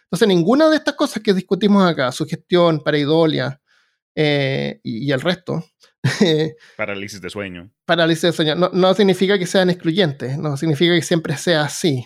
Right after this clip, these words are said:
Speaker 1: puede ser una mezcla, y, y quién sabe, aunque, a-, aunque, bueno, como todo, aunque no hay forma como...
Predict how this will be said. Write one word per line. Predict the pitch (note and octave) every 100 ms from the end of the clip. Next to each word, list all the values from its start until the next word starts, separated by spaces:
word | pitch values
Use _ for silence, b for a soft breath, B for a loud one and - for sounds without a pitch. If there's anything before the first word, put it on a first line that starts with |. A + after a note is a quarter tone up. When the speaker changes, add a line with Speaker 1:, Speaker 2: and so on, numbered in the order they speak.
| _
Speaker 1:
puede | D3+ C#3
ser | E3
una | D3 C3
mezcla, | D3 D3+ C#3+ - C3 B2+ B2+ -
y, | - D3 D3 C#3+ C3+ C3+ - -
y | D#3+
quién | E3+ F#3
sabe, | F3 B3+ G3 C#3 D#3 - _ _ _
aunque, | F3 F#3 G3 F3+ F3+ _ _ _ _ _ _ _ _ _ _ _ _ _ _ _ _ -
a-, | A#2+ -
aunque, | E3+ F3 - -
bueno, | G3+ G#3+ G3+
como | G3+ G3
todo, | G3 D#3+ D#3
aunque | D#3+ E3
no | F3
hay | F3+
forma | - G3 F#3+ F#3
como... | F3 E3+ D#3+ D#3 D#3 - -